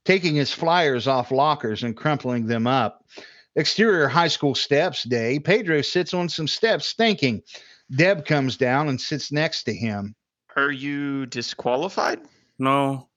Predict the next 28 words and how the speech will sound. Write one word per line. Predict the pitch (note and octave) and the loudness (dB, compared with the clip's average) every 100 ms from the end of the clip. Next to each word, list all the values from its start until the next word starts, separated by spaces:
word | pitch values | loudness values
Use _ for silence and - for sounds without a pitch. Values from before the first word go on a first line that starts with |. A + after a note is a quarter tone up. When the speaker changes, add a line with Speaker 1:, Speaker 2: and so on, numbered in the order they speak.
| _ _ - | _ _ -10
Speaker 3:
They | G#2+ | -6
just | A#2 - | -4 -4
made | B2+ D#3+ | -2 0
me | D3+ | -2
take | C3+ A#2 - | -2 -6 -6
down | G#2+ A#2 C3+ | -2 0 0
all | A2+ | 0
my | F#2 F#2 | -2 -4
flyers | - G#2 A#2+ B2+ A#2 A2+ - - | -4 0 2 2 -2 -4 -10 -10
as | G2+ | -6
a | F#2 | -6
penalty | - B2 B2+ - F#2 | -4 -2 -2 -4 -12
for | F#2 F2+ | -8 -6
the | E2+ | -6
piñata. | - F2 E2+ F#2 A2 G#2+ G#2 - _ _ _ | -8 -12 -4 -2 -2 -2 -6 -10 _ _ _
Speaker 2:
So | - B2+ C3 B2+ B2 B2 | -10 -6 -4 -4 -4 -4
you | B2+ C3+ | -6 -6
can | C#3+ A#2+ | -4 -2
still | - C#3+ | 0 0
run | C#3 C3+ | 0 -2
for | C3 | -4
president? | A2+ C#3+ E3 A3+ D#4+ G4 - - - | -4 -4 -2 -2 -4 -6 -14 -20 -18
Speaker 3:
Yeah. | - F2+ F2+ F#2 F#2+ G2 _ _ _ _ _ | -10 -6 -4 -4 -6 -14 _ _ _ _ _
I | G#2+ | -10
don't | A#2+ C#3+ D#3+ G#2 | -2 -2 -2 -4
understand. | A2+ F#2 - - A2 B2 A#2 A#2 _ _ _ _ _ _ | -4 -6 -6 -2 0 0 -2 -8 _ _ _ _ _ _
He | - A2+ | -10 -6
said, | - - B2 B2 A2 A#2 | -4 0 2 0 -2 -12